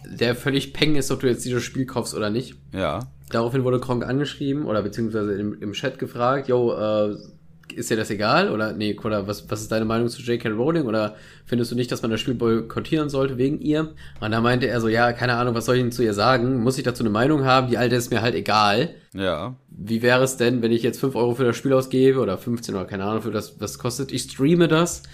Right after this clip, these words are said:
Speaker 1: und mit dem Geld, was ich damit verdiene, spende ich halt für, äh, in Organisationen, äh, die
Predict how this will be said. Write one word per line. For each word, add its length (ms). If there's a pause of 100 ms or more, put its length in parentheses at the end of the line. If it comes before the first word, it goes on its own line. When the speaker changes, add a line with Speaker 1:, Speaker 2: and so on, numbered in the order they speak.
(340)
Speaker 1:
und 200
mit 200
dem 180
Geld, 300
was 100
ich 80
damit 240
verdiene, 640
spende 480
ich 240
halt 540
für, 920
äh, 60
in 240
Organisationen, 1040 (480)
äh, 520
die 380